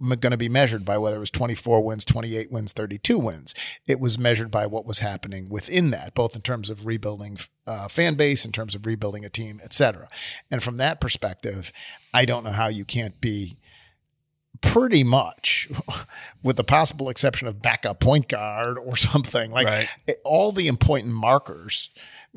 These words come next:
Speaker 1: Jaren had a, some, has had some, sh-, some, there was some muted concern about him at some point, but generally you're checking off every box that you wanted to check before the season began. And we can go through those boxes, but to
Speaker 2: Right.
Speaker 1: me, it's highly promising.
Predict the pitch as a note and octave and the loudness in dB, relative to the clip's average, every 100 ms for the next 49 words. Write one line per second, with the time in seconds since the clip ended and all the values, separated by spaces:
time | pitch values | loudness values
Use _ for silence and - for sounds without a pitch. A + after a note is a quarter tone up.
0 | C3+ - A#2+ D3+ D3 D3+ D3+ - C3 C#3 | -12 0 6 6 6 2 -2 4 6 6
1 | - B2+ A#2+ B2 C3 A#2+ - B2+ A#2+ - | 4 -2 0 2 2 2 0 -2 -4 -6
2 | - - - - B2+ - C3+ B2+ B2+ B2+ | 0 0 0 -4 -4 0 0 -2 2 4
3 | B2 - C3 B2+ B2+ B2 - _ - C3+ | 4 2 0 -2 -8 -14 -20 _ 0 4
4 | C3 C3 - B2 C3+ B2+ B2 A#2+ A#2+ B2+ | 6 6 2 0 0 0 2 4 6 4
5 | B2 A#2+ C3+ A2+ B2+ B2 - B2 G#2 A#2+ | 0 -2 -2 -2 -2 -2 -4 -6 0 4
6 | D3+ F#3 D#3+ G#2+ F#2+ G2 - - - A#2+ | 6 4 0 -2 -4 -6 -10 -14 -4 -2
7 | B2 - C#3 C#3 A#2+ A2 - - C3 C#3 | 2 2 2 0 -4 -4 -4 -2 0 2
8 | A2 G#2 G#2+ - - G2+ A#2 G#2 G#2+ G#2+ | 2 0 0 -2 -4 -2 -4 -4 -6 -8
9 | G#2 - A2 F#2 - - A2+ F#2+ F#2+ G#2+ | -2 0 0 -2 -10 -8 -6 -4 -4 -4
10 | F#2 G#2+ G2+ F#2+ F2 - B2+ B2+ A#2+ A2+ | -8 -12 -16 -16 -12 -6 0 0 0 -2
11 | - F3+ C3+ G#2+ - G2 - E2 - - | 2 6 6 4 0 -2 -4 -10 -8 -8
12 | - C3+ G#2 C#3 D#3 C#3+ A#2 A2 - - | -2 2 6 8 8 8 6 2 -6 -20
13 | - - A#2 G#2+ - - - - - C3 | -14 0 2 2 0 -2 -4 -6 -2 2
14 | A2 G2 F#2 A#2+ - - - - | 0 0 -4 -4 -4 -2 -4 -4